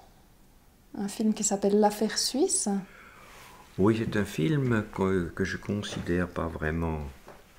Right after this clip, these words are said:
Speaker 2: qu'il fasse partie, euh, de, de, de, de mes films parce que,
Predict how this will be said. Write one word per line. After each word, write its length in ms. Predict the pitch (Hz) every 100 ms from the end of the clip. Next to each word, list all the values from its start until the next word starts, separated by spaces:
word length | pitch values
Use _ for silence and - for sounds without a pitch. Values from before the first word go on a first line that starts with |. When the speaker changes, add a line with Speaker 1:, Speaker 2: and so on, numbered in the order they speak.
| - - - - - -
Speaker 2:
qu'il 120 | 76
fasse 460 | - 78 73 - -
partie, 400 | 73 - 80 76 78 - - - - - - - - 60
euh, 180 | 73 67 - - - - - - - - - - - 101
de, 120 | 82
de, 180 | 73 71 76
de, 80 |
de 160 | 73 78
mes 180 | 76 71
films 340 | - 101 101
parce 300 | - 78 -
que, 200 | - 95